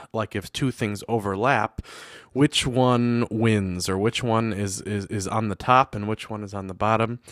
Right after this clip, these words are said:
Uh, and it, it can be a frustrating thing. Sometimes it feels kinda like v-, voodoo magic, like, when you, when you're having problems with, with Z index, you're like, "Why isn't this working?" It can be one of the more frustrating things in C S S, so I thought I'd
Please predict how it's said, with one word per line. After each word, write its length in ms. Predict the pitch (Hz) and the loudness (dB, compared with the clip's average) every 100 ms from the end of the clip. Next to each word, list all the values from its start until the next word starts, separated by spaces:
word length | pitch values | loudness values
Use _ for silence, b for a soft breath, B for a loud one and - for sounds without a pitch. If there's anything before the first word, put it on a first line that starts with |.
| B B B B B B - | B B B B B B -2
Uh, 600 | 110 113 113 113 113 107 | 2 4 6 6 4 2
and 160 | 131 165 | -2 -2
it, 160 | 175 | -2
it 160 | - 165 | -2 -2
can 220 | - 165 | 2 4
be 140 | 165 170 | 6 6
a 80 | |
frustrating 580 | 147 - 156 - 147 143 | 6 4 2 2 0 0
thing. 240 | 135 143 139 | 0 0 0
Sometimes 400 | 143 135 139 120 | -2 0 0 -2
it 80 | |
feels 300 | - 131 123 | 0 2 2
kinda 200 | - 127 | 0 2
like 300 | 117 117 117 | 4 4 2
v-, 340 | - 101 - 113 | -6 -20 -16 -14
voodoo 560 | 113 107 127 147 135 | -12 -2 4 6 6
magic, 600 | 131 117 110 113 98 90 - | 6 6 4 2 0 -2 0
like, 260 | 92 90 | -2 -2
when 140 | 101 95 | -4 -4
you, 260 | 92 95 | -2 -4
when 200 | 92 98 | -4 -4
you're 140 | 98 98 | 0 0
having 340 | 98 107 98 | 0 -2 -4
problems 640 | - 110 110 104 98 98 | 2 4 4 2 -2 -2
with, 180 | 98 95 | -2 -2
with 220 | 101 98 | -2 -4
Z 220 | - 101 98 | -4 -4 -4
index, 420 | 98 98 98 - | -2 -4 -4 -4
you're 80 | 98 | 0
like, 160 | 101 | 0
"Why 460 | 98 110 120 120 127 | 2 6 8 10 10
isn't 420 | 123 113 107 104 | 8 4 2 2
this 180 | 104 - | 0 2
working?" 300 | 110 107 101 | 2 2 -2
It 80 | 95 | -4
can 160 | 107 | -2
be 80 | 110 | 0
one 160 | 107 104 | 2 0
of 40 | |
the 40 | |
more 180 | 98 95 | -2 -4
frustrating 540 | 92 117 120 - 98 95 | -4 -4 -4 -4 -6 -4
things 260 | 113 123 | -6 -6
in 120 | 98 | -8
C 180 | 92 85 | -8 -6
S 160 | 90 - | -6 -6
S, 100 | 87 | -6
so 140 | - | -6
I 20 | |
thought 220 | 92 113 107 | -4 0 2
I'd 180 | 92 | 0